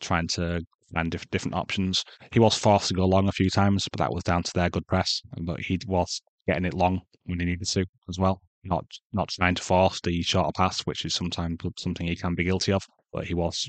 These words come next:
getting it long, and I think he, I think he found Georgie, uh, on a couple of long passes as well, which Georgie took down well. Give him credit for that one, even though he,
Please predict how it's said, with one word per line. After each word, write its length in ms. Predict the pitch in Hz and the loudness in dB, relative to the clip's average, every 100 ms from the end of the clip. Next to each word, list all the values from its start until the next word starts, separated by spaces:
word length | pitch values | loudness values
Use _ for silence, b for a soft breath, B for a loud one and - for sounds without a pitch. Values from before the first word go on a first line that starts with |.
| - - | -12 -2
getting 240 | 85 87 | 0 0
it 60 | 76 | -2
long, 240 | 90 87 | -2 -2
and 280 | 85 85 85 - - _ 143 | -4 -6 -6 -8 -10 _ -10
I 40 | |
think 160 | - 95 | -6 0
he, 120 | 92 | 2
I 260 | 92 - 92 | 2 0 -2
think 180 | 104 | -2
he 60 | 90 | 0
found 260 | 98 95 90 | 2 2 2
Georgie, 400 | 92 95 101 98 _ _ 95 | 2 2 2 -2 _ _ -8
uh, 140 | 87 82 | -8 -6
on 120 | 90 | -6
a 40 | 90 | -6
couple 260 | 98 90 | -6 -2
of 160 | 90 87 - | -2 -4 -6
long 240 | 98 92 87 | 0 0 2
passes 340 | 95 - 90 | -2 -2 -4
as 120 | 87 92 | -2 2
well, 200 | 98 98 _ _ | 2 2 _ _
which 280 | - - - - | -4 -2 -4 -2
Georgie 220 | 104 90 87 | 2 2 0
took 160 | - | -4
down 180 | 92 92 | 0 2
well. 180 | 95 92 - | 2 0 -2
Give 120 | 95 | -4
him 60 | 92 | -2
credit 200 | 90 87 | -2 -2
for 100 | - | -2
that 100 | 80 | -2
one, 140 | 90 87 | -2 -4
even 120 | 87 | -4
though 140 | 90 | -2
he, 100 | 87 | 0